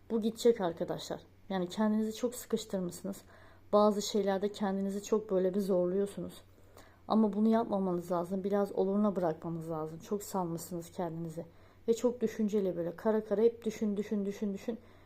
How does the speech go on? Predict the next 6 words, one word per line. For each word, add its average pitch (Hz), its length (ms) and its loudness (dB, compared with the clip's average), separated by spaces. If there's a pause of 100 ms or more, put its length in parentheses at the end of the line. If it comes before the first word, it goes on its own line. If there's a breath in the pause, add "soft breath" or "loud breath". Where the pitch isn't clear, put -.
(160 loud breath)
Artık 196 360 0
yeter, 208 320 4
yoruldum 185 540 0
diyorsunuz. 160 600 -6 (3250 loud breath)
Böyle 233 200 10
arkadaşlar, 226 600 4